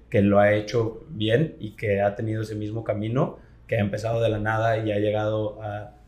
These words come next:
este, a muy lejos, y a decir como que tú también puedes, ¿no? Porque lo primero que hace el cuerpo, mínimo el mío, es, es, este, empezarte a enseñar como todo lo que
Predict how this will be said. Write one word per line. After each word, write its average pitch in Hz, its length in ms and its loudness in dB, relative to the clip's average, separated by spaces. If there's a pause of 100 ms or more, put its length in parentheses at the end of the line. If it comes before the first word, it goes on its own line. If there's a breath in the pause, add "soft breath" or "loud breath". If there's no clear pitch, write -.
(160)
este, - 640 -8 (100)
a - 200 -10
muy 113 200 -2
lejos, 117 520 4 (500 soft breath)
y 104 280 0
a 104 100 2
decir 98 260 -2
como 107 240 -4
que 101 300 -8 (220)
tú 107 160 -4
también 107 340 0
puedes, 101 280 -4
¿no? 110 160 -8
Porque 107 200 -6
lo 104 160 -4
primero 117 400 2
que 123 80 4
hace 120 140 2
el 120 60 -6
cuerpo, 123 320 2
mínimo 131 320 4
el 117 100 -2
mío, 147 340 2 (340 loud breath)
es, 120 500 4
es, 104 240 -4
este, 110 340 4
empezarte 107 580 2
a 113 140 0
enseñar 104 540 -4
como 110 200 -8
todo 113 200 -4
lo 110 180 -2
que 107 260 -12